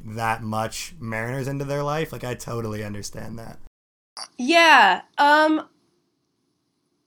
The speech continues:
Speaker 2: I mean, I think a lot of times I turn to talking about the way that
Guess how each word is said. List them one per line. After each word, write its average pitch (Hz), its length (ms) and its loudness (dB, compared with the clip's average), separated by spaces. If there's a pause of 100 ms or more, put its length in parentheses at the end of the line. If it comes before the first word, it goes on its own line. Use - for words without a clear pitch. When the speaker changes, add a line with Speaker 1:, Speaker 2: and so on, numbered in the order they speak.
(280)
Speaker 2:
I 330 140 6
mean, 339 220 2
I - 140 2
think 370 280 0
a 392 40 4
lot 220 220 6
of 233 80 2
times 269 340 0
I 240 100 0
turn 220 580 -4
to 214 640 -4
talking 208 580 -4
about 196 480 2
the 208 120 -2
way 190 680 0
that 196 400 2